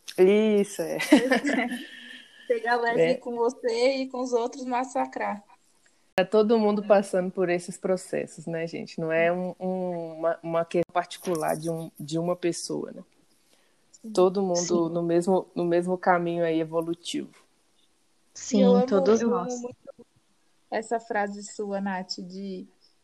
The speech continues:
Speaker 2: de valorizar o, o Deus que nós somos, né? A, a, honrar a nossa raridade. Eu acho essa frase muito linda sua, porque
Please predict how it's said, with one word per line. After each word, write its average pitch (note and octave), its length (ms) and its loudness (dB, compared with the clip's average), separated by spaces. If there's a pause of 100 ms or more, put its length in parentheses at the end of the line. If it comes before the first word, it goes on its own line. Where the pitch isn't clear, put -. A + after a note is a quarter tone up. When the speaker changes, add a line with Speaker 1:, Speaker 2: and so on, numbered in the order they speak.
(160)
Speaker 2:
de G3 840 -12
valorizar G3 880 -6 (720)
o, G3+ 220 -8
o - 40 -6
Deus G3 380 -4
que G3+ 100 -10
nós F#3+ 220 -6
somos, F3 400 -10
né? F#3 300 -10 (120)
A, F3+ 480 -12
a, G3 40 -10
honrar F#3+ 300 -8
a - 20 -6
nossa F#3 280 -8
raridade. F3+ 600 -8
Eu F3 100 -6
acho G3 220 -8
essa G3 140 -14
frase F#3+ 380 -10
muito G3+ 360 -8
linda F#3+ 360 -10
sua, G3 360 -14
porque G3+ 580 -16